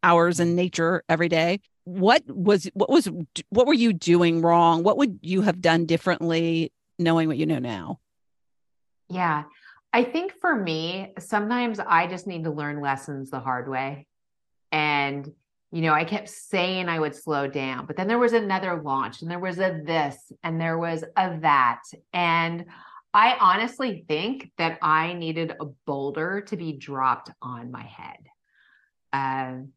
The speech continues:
Speaker 2: and so that is part of this <laughs> lesson, is for me to listen more, to look for the signs.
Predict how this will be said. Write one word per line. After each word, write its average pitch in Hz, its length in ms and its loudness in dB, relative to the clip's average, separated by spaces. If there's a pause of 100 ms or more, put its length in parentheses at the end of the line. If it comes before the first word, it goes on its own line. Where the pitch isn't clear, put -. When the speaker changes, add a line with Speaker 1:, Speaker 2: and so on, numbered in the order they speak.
(600)
Speaker 2:
and 160 340 -4
so 165 480 0
that 165 260 4
is 240 340 2
part 165 260 -2
of 143 120 -8
this 135 200 -10
<laughs> - 0 -
lesson, 170 480 -4
is 165 180 -6
for 165 240 -8
me 170 640 -4 (380)
to 262 200 -2
listen 190 640 0
more, 87 460 -12 (300)
to 214 340 -2
look 226 380 -2
for 220 120 -2
the 190 140 -2
signs. 135 840 -6